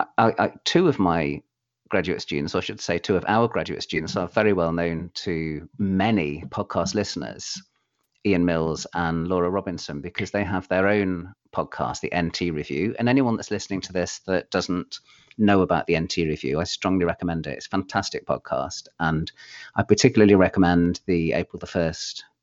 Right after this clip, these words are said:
edition this year, which was off the beaten path for them because they talked about, uh, that, um, apologetics book. What's that apologetics book? A Case for Christ?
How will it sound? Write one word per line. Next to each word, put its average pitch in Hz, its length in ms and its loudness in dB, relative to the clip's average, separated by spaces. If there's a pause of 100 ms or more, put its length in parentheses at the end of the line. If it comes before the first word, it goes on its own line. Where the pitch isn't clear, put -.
(120)
edition 78 480 -2 (100)
this - 240 -6
year, 78 200 2
which 82 220 0
was - 180 0 (340)
off 120 180 0
the 110 80 4
beaten 90 280 6
path 92 280 4
for 87 100 -4
them 69 220 0
because - 240 -2
they 80 100 0
talked - 360 -2
about, - 580 -4 (600)
uh, 82 280 6 (100)
that, 78 420 -2
um, 76 460 0
apologetics 82 680 0
book. - 380 0 (400)
What's - 140 -16
that - 120 -4
apologetics - 600 -2
book? - 240 -6 (220)
A 107 60 4
Case 139 300 6
for 143 100 -2
Christ? 147 480 4